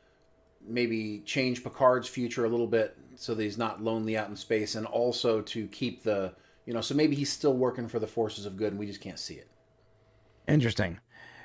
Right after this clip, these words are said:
Speaker 2: What if there's a version, what if, yeah, what if it's not just the Europa mission, but the fact that she brought something back, and that's why there's a scene of the, remember the Romulans mind melding with some kid or whatever?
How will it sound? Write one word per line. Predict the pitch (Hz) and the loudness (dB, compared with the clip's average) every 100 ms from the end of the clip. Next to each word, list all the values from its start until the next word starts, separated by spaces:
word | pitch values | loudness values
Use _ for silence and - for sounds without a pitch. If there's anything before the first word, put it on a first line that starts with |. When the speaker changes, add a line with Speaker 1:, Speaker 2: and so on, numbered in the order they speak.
| - | 0
Speaker 2:
What | 147 190 | 10 12
if | 220 | 12
there's | 190 170 | 12 12
a | 160 | 12
version, | 156 180 175 160 160 139 | 12 12 12 12 8 6
what | 139 180 | 10 12
if, | 208 165 - _ _ _ - | 12 10 6 _ _ _ 8
yeah, | 170 202 - | 10 12 8
what | - 170 247 | 8 12 12
if | 247 208 - | 12 12 10
it's | 156 - 147 | 6 6 8
not | 165 185 165 120 | 10 10 8 2
just | - 156 175 156 - - | 10 12 12 10 4 6
the | 143 | 10
Europa | 139 131 156 190 | 10 12 10 10
mission, | 123 104 98 107 101 98 - _ - - - _ _ _ | 6 2 2 2 2 -2 -6 _ -20 -20 -20 _ _ _
but | - 147 - _ _ _ - | 10 10 10 _ _ _ 6
the | 151 | 6
fact | 135 170 170 | 10 8 8
that | 160 | 4
she | - | 4
brought | 123 147 147 120 | 6 10 10 8
something | 139 131 113 | 2 4 4
back, | 104 147 190 143 104 - - _ - | 8 10 12 10 4 -6 -16 _ 0
and | 131 123 | 4 8
that's | 165 202 - | 10 10 8
why | 156 147 139 | 8 10 10
there's | 139 139 123 | 8 6 6
a | 123 120 117 | 6 6 6
scene | - 160 151 151 147 | 6 6 8 6 6
of | 127 113 | 4 2
the, | - 113 107 - _ _ _ _ _ _ _ - | 2 2 2 -4 _ _ _ _ _ _ _ 2
remember | 156 160 | 8 8
the | 131 | 10
Romulans | 143 147 151 151 143 | 10 10 8 8 6
mind | 127 131 147 143 | 6 4 4 6
melding | 143 143 143 | 4 4 2
with | 131 | 2
some | 147 135 | 2 0
kid | - 147 | 6 6
or | 143 | 8
whatever? | 139 143 139 143 147 | 4 4 4 4 2